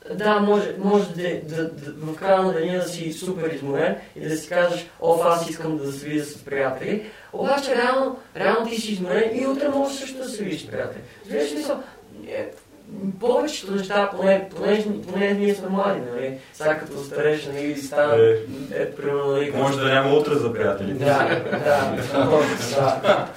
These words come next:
Speaker 1: Но, но реално, реално са, са не е чак такъв проблем. Така
Speaker 2: Да.
Speaker 1: че, просто, като си, а, като си го, реално всеки, за всеки човек губенето на време е различно.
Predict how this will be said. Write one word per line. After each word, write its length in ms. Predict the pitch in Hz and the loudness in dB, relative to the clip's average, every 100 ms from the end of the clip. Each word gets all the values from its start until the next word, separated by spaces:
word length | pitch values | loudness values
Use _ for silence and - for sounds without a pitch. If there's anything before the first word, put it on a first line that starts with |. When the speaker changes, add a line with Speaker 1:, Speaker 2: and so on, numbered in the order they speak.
| - 175 | -6 2
Speaker 1:
Но, 300 | 196 196 190 190 - - - 240 214 170 - - - - 156 | 6 6 6 6 2 -8 -10 -8 -8 -12 -16 -18 -18 -16 -6
но 200 | 156 165 | -2 2
реално, 560 | 185 220 262 269 262 - - - - 190 | 4 4 2 0 -2 -10 -20 -20 -16 -4
реално 300 | 240 294 302 | 0 2 2
са, 300 | 285 285 269 - - - - | 4 6 4 -2 -18 -20 -18
са 140 | - 294 294 | -6 2 2
не 180 | 285 277 | 2 2
е 120 | 247 | 0
чак 280 | - 180 - | 2 -2 -2
такъв 280 | - 139 - | -8 -10 -10
проблем. 260 | 127 127 | -8 -6
Така 160 | - 180 | -4 2
Speaker 2:
Да. 120 | 175 | 2
Speaker 1:
че, 100 | - - - | 2 -4 -6
просто, 420 | 262 285 262 - - - - _ | -2 -2 -2 -6 -8 -20 -20 _
като 220 | 175 - | -8 -6
си, 320 | 165 160 151 - - | -2 -2 -2 -6 -8
а, 320 | 147 143 135 135 | -2 2 2 0
като 280 | 147 147 | -4 -6
си 180 | - 220 | -6 -2
го, 140 | 233 220 - - - 233 | 2 2 2 -2 -2 -2
реално 300 | 240 262 262 | 2 2 2
всеки, 300 | 233 233 214 | 4 2 2
за 140 | 190 175 | -4 -4
всеки 280 | 202 - - | -2 -2 -2
човек 260 | 190 185 | -4 -2
губенето 400 | 165 170 151 135 | -2 -2 -2 -4
на 60 | 135 | -6
време 280 | 143 139 131 | 0 2 0
е 100 | 120 | -4
различно. 380 | 117 117 110 | -6 -10 -12